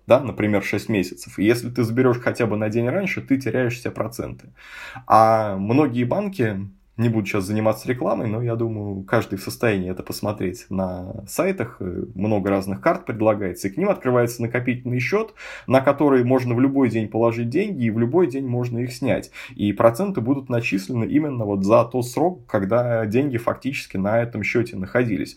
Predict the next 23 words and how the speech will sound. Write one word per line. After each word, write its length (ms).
Причем 320
ставки 400
там 440
вполне 440
себе 320
сопоставимы 640
со 140
ставками 480
по 220
срочным 460
вкладам. 400
То 60
есть 140
они 240
чуть-чуть 500
ниже, 280
но 120
как 220
бы 80
это 80
совершенно 460
не 180
критично. 580